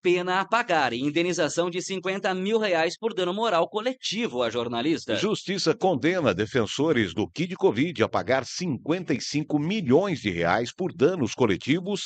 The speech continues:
Speaker 2: à saúde.
Speaker 1: Grupo que contava com empresa fabricante de ivermectina divulgou publicidade recomendando o uso de remédios contra a Covid.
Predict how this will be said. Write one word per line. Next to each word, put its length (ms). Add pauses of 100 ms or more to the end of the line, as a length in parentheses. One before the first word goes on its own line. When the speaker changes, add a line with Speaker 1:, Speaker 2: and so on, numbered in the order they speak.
Speaker 2:
à 140
saúde. 480
Speaker 1:
Grupo 480
que 140
contava 440
com 200
empresa 440
fabricante 540
de 220
ivermectina 1000
divulgou 520
publicidade 760
recomendando 640
o 100
uso 200
de 120
remédios 480
contra 300
a 20
Covid. 520